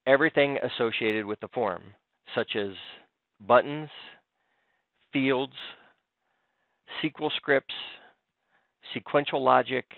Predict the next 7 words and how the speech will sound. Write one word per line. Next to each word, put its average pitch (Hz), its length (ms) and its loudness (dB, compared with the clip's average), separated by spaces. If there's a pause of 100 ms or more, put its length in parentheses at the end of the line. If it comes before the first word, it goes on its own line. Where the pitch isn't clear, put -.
(760)
formulas, 127 520 2 (220)
and 120 140 -2
object 104 340 -2
calls. - 300 -8 (1500)
The 123 100 2
advantage 170 440 2
of 117 100 -2